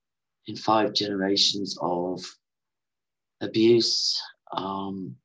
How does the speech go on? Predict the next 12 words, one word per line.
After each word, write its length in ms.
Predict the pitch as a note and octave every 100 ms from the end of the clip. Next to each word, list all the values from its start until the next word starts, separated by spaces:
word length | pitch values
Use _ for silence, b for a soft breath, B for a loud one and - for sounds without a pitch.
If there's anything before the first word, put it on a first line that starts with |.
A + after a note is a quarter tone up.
| -
and 260 | G2+ G2 F#2
M 140 | G2+ G#2+
K 180 | G#2 -
Ultra 560 | G2+ - - A2 G#2+ G2
and 200 | D#2 F2
intelligence 760 | F2 E2 - G#2+ G#2+ - G#2 -
services 720 | - G#2 F#2+ - G2 G2 F2 -
and 300 | D#2+ E2+ - _ _ _ _ _ _ _ -
no 200 | G2+ A2
consent 500 | - G2 - G2 F#2
experiments, 1120 | F2 - G2 G#2+ G#2+ G#2 F#2+ B1+ - - - - -
projects, 960 | A2 G#2+ G#2+ G2 F2+ - - - -